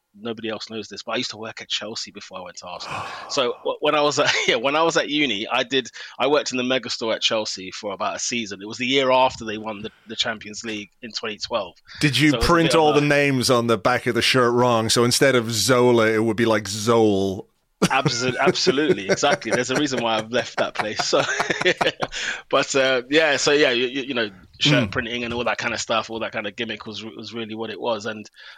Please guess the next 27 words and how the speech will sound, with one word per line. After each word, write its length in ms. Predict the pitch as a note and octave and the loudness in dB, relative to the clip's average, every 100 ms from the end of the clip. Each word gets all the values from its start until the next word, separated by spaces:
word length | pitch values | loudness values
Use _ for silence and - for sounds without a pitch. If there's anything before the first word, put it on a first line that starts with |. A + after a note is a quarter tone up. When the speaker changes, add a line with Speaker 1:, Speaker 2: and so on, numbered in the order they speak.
| - | -4
Speaker 1:
um, 380 | A#2+ A#2 A2+ G2 _ | 0 0 -4 -10 _
but 160 | - - - _ _ _ _ _ _ | -2 -2 -4 _ _ _ _ _ _
being 300 | C#3 E3 E3 | 0 2 2
at 120 | D3+ - - _ | 0 -2 -12 _
a 80 | B2 - | -4 -4
Premier 260 | - C#3 C#3 | -4 -2 0
League 200 | C3+ B2 | 0 -2
club, 400 | - B2 A#2 G#2+ - | -2 2 0 -2 -6
even 240 | C#3 C#3 | -2 0
in, 220 | C3+ B2+ - | 0 -2 -6
in 100 | B2+ | -6
a 80 | A2+ | -4
retail 320 | B2+ A#2+ A2+ | -4 -2 -4
capacity, 640 | - - B2 - F2 G2+ A#2 | -4 -6 -6 -6 -10 -10 -10
it 80 | |
kind 240 | - D3 D3 | -4 -2 0
of 60 | |
still 180 | - C#3+ | 0 -2
made 140 | C3 B2 | -2 -4
me 60 | |
feel 180 | - B2 | -6 -2
like, 220 | G#2+ G2+ | -2 -2
wow, 200 | C3+ B2 | 0 0
I'm 120 | G#2 G#2 | 0 -2
part 220 | C3 G#2+ | -2 -2
of, 80 | A2+ | -4
like, 260 | G#2 - | -8 -8